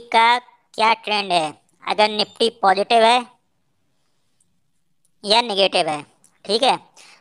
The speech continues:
तो ये जो आज मैं स्ट्रेटजी बता रहा हूँ, इसमें हमें देखना है निफ्टी नेगेटिव किस दिन है। अगर नाइन ट्वेंटी फ़ाइव ए एम तक आपने वेट किया, अब देखिए अगर निफ्टी नेगेटिव है तो उस दिन ये स्ट्रेटजी लगानी है, ठीक है। मैं इसको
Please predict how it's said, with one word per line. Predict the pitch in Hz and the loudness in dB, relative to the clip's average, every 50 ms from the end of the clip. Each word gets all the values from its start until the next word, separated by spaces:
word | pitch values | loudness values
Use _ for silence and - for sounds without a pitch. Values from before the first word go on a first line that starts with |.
| _ _ - | _ _ -4
तो | 208 | -4
ये | 196 180 180 220 240 | -2 0 0 0 0
जो | 233 240 | 2 2
आज | 226 226 214 | 2 2 0
मैं | 226 240 233 | -2 -4 -6
स्ट्रेटजी | - - 233 214 220 233 240 | -6 -6 -6 -6 -6 -6 -6
बता | 226 - 226 214 214 | -4 0 0 2 2
रहा | 233 | 2
हूँ, | 247 254 262 240 240 - _ | 0 -2 -4 -10 -16 -20 _
इसमें | - 202 - - 233 226 | -12 -12 -10 -6 -4 -4
हमें | 220 220 226 220 | -2 0 0 0
देखना | 214 208 208 220 240 | 0 -2 -2 -2 -4
है | 247 | -4
निफ्टी | 233 220 202 - _ - 247 247 | -4 -6 -10 -10 _ -6 -4 -4
नेगेटिव | 226 202 190 208 208 - 240 220 - - | -2 0 0 0 0 0 -2 -4 -4 -4
किस | 220 196 190 | -6 -4 -4
दिन | 175 190 170 | -2 -4 -2
है। | 160 151 - 139 _ _ _ _ _ _ _ _ _ | -2 -4 -8 -10 _ _ _ _ _ _ _ _ _
अगर | - 185 196 | -4 -2 -2
नाइन | 196 190 196 214 220 | -2 -2 -2 -2 -2
ट्वेंटी | 208 220 214 214 214 | -4 -6 -8 -8 -6
फ़ाइव | - 220 220 214 | -4 -2 -2 -2
ए | - 202 | 0 -2
एम | 208 208 208 | -2 -2 0
तक | 208 214 | 0 0
आपने | 208 208 208 208 | 0 0 -2 -4
वेट | 180 180 190 208 196 | -4 -2 -2 -2 -4
किया, | - - 226 240 247 254 - - - | -4 -4 -2 0 0 0 -2 -4 -6
अब | 208 202 | -6 -4
देखिए | 190 202 202 190 208 226 | -4 -4 -4 -2 -2 -2
अगर | 226 226 | -2 -2
निफ्टी | 214 202 - _ - 226 | -4 -8 -8 _ -6 -4
नेगेटिव | 214 202 185 202 196 - 226 208 | -2 -2 0 0 0 0 0 0
है | 208 233 247 269 - _ _ _ _ _ _ _ _ _ _ - | 0 0 0 -2 -4 _ _ _ _ _ _ _ _ _ _ -2
तो | 226 233 | 0 0
उस | 240 233 214 202 | 0 0 -2 -2
दिन | 196 226 226 | -4 -6 -4
ये | 220 214 226 226 | -2 0 0 -2
स्ट्रेटजी | - - 208 196 202 202 214 | 0 -2 -4 -4 -2 -2 0
लगानी | 202 190 180 175 165 170 165 165 | 0 0 0 0 -2 -6 -8 -10
है, | 165 160 | -12 -8
ठीक | - - 226 240 | -6 -6 -4 -2
है। | 285 247 175 - _ _ _ _ _ _ _ _ _ _ _ _ _ _ - | -2 -2 -2 -4 _ _ _ _ _ _ _ _ _ _ _ _ _ _ -8
मैं | 180 190 | -6 -6
इसको | 190 - - | -4 -4 -4